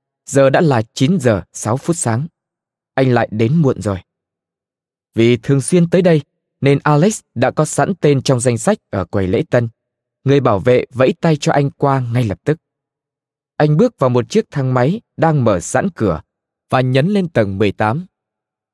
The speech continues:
Anh chậm rãi hít một hơi thật sâu kể từ khi rời văn phòng. Cửa thang máy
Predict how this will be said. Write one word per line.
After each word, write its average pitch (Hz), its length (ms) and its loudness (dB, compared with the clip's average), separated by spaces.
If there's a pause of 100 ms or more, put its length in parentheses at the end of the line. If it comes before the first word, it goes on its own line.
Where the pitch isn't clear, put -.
Anh 139 220 0
chậm - 260 -2
rãi 113 440 -2
hít 247 200 -2
một 123 160 0
hơi 170 300 0
thật - 120 -4
sâu 127 300 -2 (420)
kể 113 180 2
từ 123 120 0
khi 170 260 0
rời 113 260 0
văn 139 200 -4
phòng. 104 260 -8 (1200)
Cửa 117 180 4
thang 151 220 2
máy 151 220 2